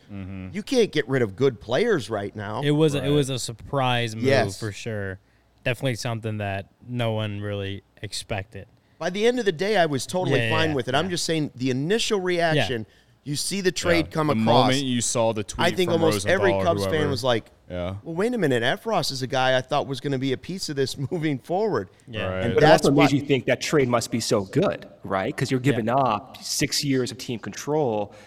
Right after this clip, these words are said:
Speaker 4: And so instantly it's like, "All right, so who is this starting pitcher we're getting back?" So there's a sense of, like,
Speaker 3: Mm-hmm.
Speaker 4: what is going on here, but in a, in a good way, I think, for, you know, me and several other people as well.
Speaker 3: Yeah.
Speaker 2: Yeah, and I also think it's a reminder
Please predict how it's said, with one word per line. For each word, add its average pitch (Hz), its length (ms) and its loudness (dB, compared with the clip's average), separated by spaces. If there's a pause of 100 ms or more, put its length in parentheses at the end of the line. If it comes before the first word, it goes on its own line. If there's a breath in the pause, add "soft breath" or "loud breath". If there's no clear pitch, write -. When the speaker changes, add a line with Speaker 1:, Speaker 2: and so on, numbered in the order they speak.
(120 loud breath)
Speaker 4:
And 120 80 -8
so 120 120 -4
instantly 117 480 -4
it's 101 100 -10
like, 110 100 -12
"All 113 80 -8
right, 85 200 -12
so 104 120 -12
who 123 220 -8
is 120 100 -6
this 113 80 -10
starting 104 260 -6
pitcher 117 280 -12
we're 98 100 -10
getting 98 240 -12
back?" 92 340 -12
So - 100 -12
there's 120 180 -6
a 120 40 -8
sense 147 240 -2
of, 117 100 -6
like, 107 200 -4
Speaker 3:
Mm-hmm. 104 100 -10 (240)
Speaker 4:
what 120 180 -12
is 117 100 -10
going 113 280 -4
on 104 200 -6
here, 165 200 -4
but - 160 -6
in 117 140 -6
a, 104 200 -4
in 123 120 -6
a 113 60 -4
good 135 340 2
way, 104 300 -6
I 98 80 -8
think, 98 440 -12 (260 loud breath)
for, 104 300 -8 (160)
you 104 80 -12
know, 95 140 -8
me 98 240 -10
and 95 180 -12
several 98 340 -12
other 92 140 -14
people - 380 -18
as - 100 -20
well. 110 200 -18 (100)
Speaker 3:
Yeah. 107 180 -6 (180)
Speaker 2:
Yeah, 147 180 0
and 139 80 0
I 143 80 2
also 156 320 0
think 151 220 -6
it's 131 140 -6
a 131 40 -4
reminder 127 760 2